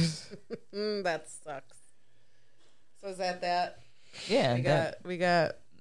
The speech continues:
Speaker 2: Don't, don't, uh, apparently don't lie to your doctor unless insurance causes you to lie.
Speaker 1: Yeah. So look out for that. Uh, well, we do a new poll, uh, the week leading up to a new episode of the Happy Corner. So check that.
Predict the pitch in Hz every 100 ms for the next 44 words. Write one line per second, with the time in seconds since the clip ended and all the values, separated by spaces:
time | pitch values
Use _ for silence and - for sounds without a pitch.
0 | - - 110 147 80 170 196 196 175 -
1 | - - 160 156 147 143 135 123 - 143
2 | 143 156 143 139 135 135 131 135 127 127
3 | 123 120 123 123 131 127 110 - - -
4 | - 131 - 127 - - - - 123 123
5 | 131 123 120 - 71 - 143 - - -
6 | 160 156 151 - - - 208 208 214 202
7 | 196 196 175 170 170 160 160 156 185 180
8 | 156 220 202 190 185 180 170 - 156 156
9 | 160 - - - 160 156 147 170 170 170
10 | 175 170 165 170 160 - - 170 160 160
11 | 165 160 156 151 165 156 160 156 151 139
12 | 175 196 185 175 190 170 165 160 160 -
13 | 156 151 - 147 - - 160 165 160 160
14 | - - -